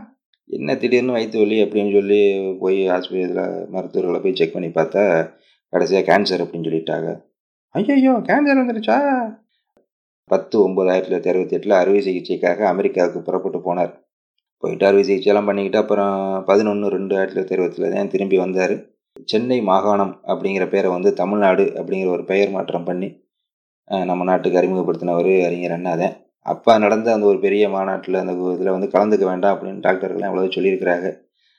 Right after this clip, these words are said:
அவர் அதெல்லாம் கேட்காம, "நாட்டுக்காக நான் உயிரையும் கொடுப்பேன்" அப்படின்னு சொல்லிட்டு வந்து அந்த இதெல்லாம் கலந்துக்கிட்டார். இருந்தாலும் அதுக்கப்புறமே அந்த அறுவை சிகிச்சைக்கு அப்புறமே அவருடைய உடல்நிலை வந்து ரொம்ப மோசமாயிருச்சு.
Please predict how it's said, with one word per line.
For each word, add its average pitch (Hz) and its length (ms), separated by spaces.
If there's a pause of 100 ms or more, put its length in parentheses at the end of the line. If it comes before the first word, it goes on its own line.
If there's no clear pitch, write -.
(160)
அவர் 87 160
அதெல்லாம் 90 320
கேட்காம, 95 380 (1120)
"நாட்டுக்காக 92 720
நான் 87 200
உயிரையும் 92 420
கொடுப்பேன்" 87 300
அப்படின்னு 85 260
சொல்லிட்டு 87 300
வந்து 90 240
அந்த 90 180
இதெல்லாம் 87 220
கலந்துக்கிட்டார். 85 680 (180)
இருந்தாலும் 110 420
அதுக்கப்புறமே 110 480
அந்த 101 340
அறுவை 92 320
சிகிச்சைக்கு 90 420
அப்புறமே 90 240
அவருடைய 95 280
உடல்நிலை 90 460
வந்து 87 200
ரொம்ப 87 260
மோசமாயிருச்சு. 82 680